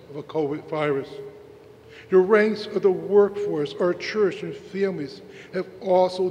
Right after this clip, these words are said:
dwindled under the assault. We pray and wonder, is there hope? Is there an end in sight? Thank God for the leadership and work of countless persons who have given us hope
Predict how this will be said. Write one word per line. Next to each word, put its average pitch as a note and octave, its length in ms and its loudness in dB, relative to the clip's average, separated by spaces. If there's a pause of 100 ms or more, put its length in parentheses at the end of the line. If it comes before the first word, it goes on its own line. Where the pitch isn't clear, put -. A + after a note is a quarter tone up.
dwindled F3 580 -2 (100)
under F3 280 -2
the F3 160 -6
assault. D3+ 640 -4 (1080)
We F#3 160 2
pray F#3+ 480 2
and E3+ 300 -4
wonder, D#3 340 -2
is D#3 180 -6
there F3+ 120 -4
hope? G#3+ 360 -6 (760)
Is C3+ 160 -14
there C3 140 -6
an - 120 -12
end D3 220 -4
in - 180 -14
sight? - 480 -10 (1160)
Thank G#3+ 260 6
God G3 320 4
for F#3 120 -4
the F3+ 120 0
leadership F3+ 800 -4
and E3 220 -8
work F3+ 320 0
of - 160 -14
countless G#3 560 -6 (180)
persons E3+ 540 -4 (280)
who G3 80 -10
have F3 160 -10
given A3 300 -10
us D#3+ 160 -8
hope - 460 -8